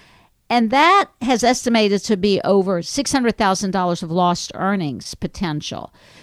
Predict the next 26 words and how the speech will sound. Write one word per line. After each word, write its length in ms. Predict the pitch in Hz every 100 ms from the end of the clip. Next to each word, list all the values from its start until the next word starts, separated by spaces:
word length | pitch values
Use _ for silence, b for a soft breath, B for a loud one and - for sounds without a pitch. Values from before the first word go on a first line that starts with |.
| b -
So 560 | - - 285 277 254
no 300 | 240 262 381
savings 580 | 508 - 277 233 220 208
in 120 | 226
the 80 | 196
world 320 | 180 233 277
can 160 | 277 185
make 220 | 208 -
up 180 | 214 233
for 160 | 208 170
this, 300 | 160 170 -
which 180 | 247
is 160 | 269 -
why 320 | 240 262 262
many 340 | 240 269 349 294
of 100 | 214
you 160 | 214
will 180 | 220 214
end 220 | 208 226
up 160 | 214 214
in 140 | 196
poverty 520 | - 208 247 320 226
during 260 | 180 208 208
your 100 | 202
senior 380 | - 269 339 247
years. 440 | 175 151 131 -